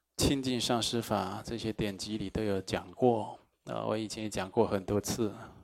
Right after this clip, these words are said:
那如果现在没有这种上善因缘，而且现在很多人他要学佛，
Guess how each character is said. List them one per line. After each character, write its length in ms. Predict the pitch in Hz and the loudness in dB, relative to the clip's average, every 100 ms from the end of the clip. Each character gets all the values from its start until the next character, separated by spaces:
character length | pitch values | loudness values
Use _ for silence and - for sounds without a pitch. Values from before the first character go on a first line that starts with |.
| - _ _ - _ _ _ _ _ _ _ _ | -20 _ _ -20 _ _ _ _ _ _ _ _
那 160 | 156 160 | 6 10
如 180 | 156 | 12
果 160 | 180 131 | 12 12
现 220 | - 151 | 10 4
在 160 | 139 135 | 6 6
没 220 | 123 135 | 8 8
有 120 | 120 | 8
这 220 | 104 127 | 6 4
种 560 | 117 110 95 90 92 107 | 4 2 2 2 -2 -4
上 280 | - 143 120 | 2 2 4
善 220 | 139 120 | 2 2
因 180 | 113 113 | 2 2
缘， 360 | 107 87 82 101 - - _ _ _ _ _ | 4 4 -2 -12 -20 -20 _ _ _ _ _
而 180 | 139 | -4
且 120 | 156 151 | -2 -2
现 240 | - 156 | 0 2
在 180 | 151 135 | 4 4
很 180 | 117 113 | 2 6
多 160 | 139 | 6
人 160 | 127 113 | 8 6
他 120 | 120 | 2
要 160 | 123 113 | 4 2
学 240 | - 110 | 4 2
佛， 500 | - 98 98 101 - | 2 0 0 -2 -6